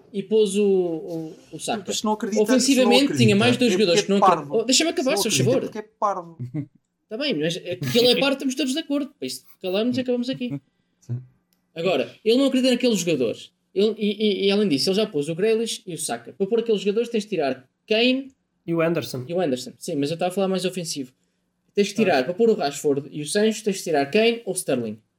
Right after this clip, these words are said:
Speaker 2: Sim, é uma
Speaker 1: Claramente
Speaker 2: forma.
Speaker 1: ele não ia fazer aquilo e não é porque não quer ganhar o jogo, é porque ele acha que tá mais perto de ganhar o jogo com esses dois do que com os outros dois. É tão simples quanto isso.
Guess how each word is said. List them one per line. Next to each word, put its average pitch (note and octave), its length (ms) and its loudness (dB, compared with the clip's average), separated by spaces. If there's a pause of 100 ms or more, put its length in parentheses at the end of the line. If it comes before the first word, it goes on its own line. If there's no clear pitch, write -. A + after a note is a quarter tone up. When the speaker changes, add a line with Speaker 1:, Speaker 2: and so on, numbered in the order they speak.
(360)
Speaker 2:
Sim, D#4+ 180 -6
é D#4+ 60 -10
uma E3+ 80 -6
Speaker 1:
Claramente C4+ 460 6
Speaker 2:
forma. - 20 6
Speaker 1:
ele C#4+ 160 6
não D4 60 6
ia D4 120 6
fazer C4+ 220 6
aquilo C4 260 2
e B3 60 6
não B3+ 100 6
é C4+ 60 4
porque C4 140 -2
não C4 100 4
quer B3+ 120 4
ganhar B3 200 2
o A3+ 40 4
jogo, B3+ 180 4
é A3+ 60 4
porque - 120 -2
ele A3 80 6
acha G#3+ 180 0
que - 80 -6
tá F#3+ 80 -2
mais G3 160 2
perto F#3 160 0
de D#3+ 60 -2
ganhar E3 120 0
o E3+ 40 0
jogo G#3+ 160 2
com A#3 60 2
esses A3 160 2
dois B3 180 4
do C4 100 0
que C4 60 -8
com C#4 160 0
os B3+ 100 0
outros C4 200 -4
dois. - 420 -6 (240)
É G3 80 -2
tão A#3 140 0
simples B3+ 260 0
quanto A#3+ 220 -2
isso. - 280 -4